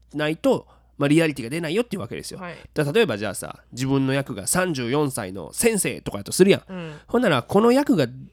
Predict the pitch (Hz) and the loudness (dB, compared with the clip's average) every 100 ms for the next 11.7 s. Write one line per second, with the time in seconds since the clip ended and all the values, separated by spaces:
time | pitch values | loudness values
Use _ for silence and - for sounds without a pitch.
0 | _ - 208 254 151 117 208 302 330 302 | _ 2 4 4 2 6 8 10 8 8
1 | 311 277 127 131 123 107 95 95 - 113 | 6 6 4 4 2 -2 -4 -6 -4 -2
2 | 143 - - - 208 170 151 131 139 135 | 0 -2 -8 -6 -4 -4 -4 -4 -2 -2
3 | 135 135 175 185 147 117 139 113 95 92 | -2 -4 -2 0 0 2 2 2 -2 -6
4 | 80 - - 185 160 - - 147 131 - | -10 -12 -14 -12 -12 -12 -4 -2 -2 -6
5 | _ _ - 180 190 - 175 196 196 190 | _ _ -2 2 2 2 2 4 4 4
6 | 135 147 180 185 160 185 - 135 120 120 | 2 2 4 4 4 -2 -2 -2 -2 0
7 | 117 156 123 101 110 104 90 76 180 - | 0 0 -2 -2 -2 -4 -6 -8 -10 -10
8 | - 160 131 113 107 104 - - 117 117 | -12 -2 0 0 0 -6 -8 -4 -4 0
9 | 113 101 104 120 113 104 113 120 110 98 | -2 -2 0 0 0 -6 -4 -2 -2 -6
10 | 104 117 123 110 113 110 113 107 - - | -6 -4 -2 -2 -4 -4 -4 -8 -8 -6
11 | 107 104 - 139 190 240 | -4 -4 -2 2 8 8